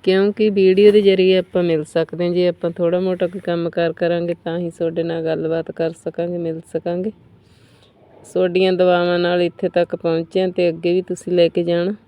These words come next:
ਇਸ ਕਰਕੇ ਮੈਂ ਥੋੜ੍ਹਾ ਥੋੜ੍ਹਾ ਕੰਮ ਕਰਕੇ ਤੁਹਾਨੂੰ ਵੀਡੀਓ ਪਾਇਆ ਕਰੂੰਗੀ। ਤੇ ਵੀਡੀਓ ਨੂੰ ਫੁੱਲ ਵਾਚ ਕਰਨਾ ਜੀ, ਸਕਿਪ ਨਾ ਕਰਨਾ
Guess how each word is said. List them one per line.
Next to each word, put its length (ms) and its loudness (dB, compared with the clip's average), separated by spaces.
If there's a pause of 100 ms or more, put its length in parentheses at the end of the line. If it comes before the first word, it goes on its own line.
(760)
ਇਸ 180 -4
ਕਰਕੇ 380 0
ਮੈਂ 160 0
ਥੋੜ੍ਹਾ 280 2
ਥੋੜ੍ਹਾ 280 0
ਕੰਮ 280 -2
ਕਰਕੇ 360 -2
ਤੁਹਾਨੂੰ 280 -2
ਵੀਡੀਓ 360 0
ਪਾਇਆ 300 0
ਕਰੂੰਗੀ। 380 -2 (1120)
ਤੇ 160 0
ਵੀਡੀਓ 380 4
ਨੂੰ 100 0
ਫੁੱਲ 280 0
ਵਾਚ 280 -2
ਕਰਨਾ 360 -4
ਜੀ, 140 -4
ਸਕਿਪ 440 -6
ਨਾ 180 -2
ਕਰਨਾ 360 -4